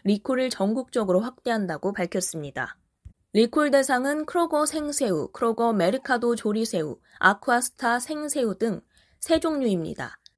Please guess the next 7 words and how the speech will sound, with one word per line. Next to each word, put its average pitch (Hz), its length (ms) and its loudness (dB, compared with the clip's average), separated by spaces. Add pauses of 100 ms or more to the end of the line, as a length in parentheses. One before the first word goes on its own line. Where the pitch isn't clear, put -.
(240)
이번에 277 440 4
회수되는 277 520 0
물량은 196 580 0
총 277 240 -4
팔만 294 400 0
개 247 80 0
이상으로 185 720 0